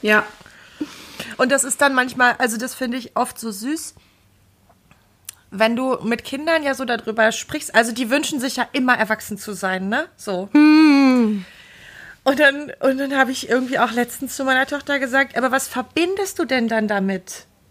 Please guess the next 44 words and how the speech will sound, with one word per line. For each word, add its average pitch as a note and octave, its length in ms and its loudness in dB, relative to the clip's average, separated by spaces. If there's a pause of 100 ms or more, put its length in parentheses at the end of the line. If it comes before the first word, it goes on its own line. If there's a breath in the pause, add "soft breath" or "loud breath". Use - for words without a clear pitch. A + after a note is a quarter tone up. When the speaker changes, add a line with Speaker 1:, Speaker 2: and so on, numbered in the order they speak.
(100)
Speaker 2:
Und A3 120 -4
dann A3 140 0
kommt C#4 320 -2
so C4 80 -6
Speaker 3:
Lange A3 200 0
Speaker 2:
ganz, D#3+ 120 -6
wo C#4 180 6
ich A#3+ 60 0
denke, A#3+ 160 -10
Speaker 3:
aufbleiben, A3+ 760 2
Speaker 2:
„Ja, A#3 120 -14
das, C4+ 120 -4
es A3+ 60 2
wär A#3+ 120 2
Speaker 3:
einkaufen, A#3+ 180 4
Speaker 2:
geil, B3 160 -2
wenn's A#3 140 -10
Speaker 3:
was - 40 -18
du - 80 -6
Speaker 2:
das B3+ 80 0
Speaker 3:
willst. D#4+ 680 0 (360)
Speaker 2:
wär.“ A#3+ 80 -6
Ja, G#3 240 -2
essen, B3 300 4
Speaker 3:
Ja. A#3 80 2
Speaker 2:
was G#3+ 200 0
du A#3 160 -10
willst, A#3 480 -4 (360 soft breath)
Fernsehen, C4 920 0
wann A#3 240 -4
du A3+ 180 -8
willst. G#3 600 -4
Also B3 260 4
eigentlich D#4 720 0 (420 soft breath)
haben A#3+ 280 0
Kinder A3+ 220 2
Speaker 3:
Und - 40 4
das C4+ 80 2
Speaker 2:
das A#3+ 160 2
Speaker 3:
stimmt B4+ 220 4
ja - 80 4
Speaker 2:
Gefühl, - 140 0
Speaker 3:
eigentlich - 380 -6
auch. - 260 -8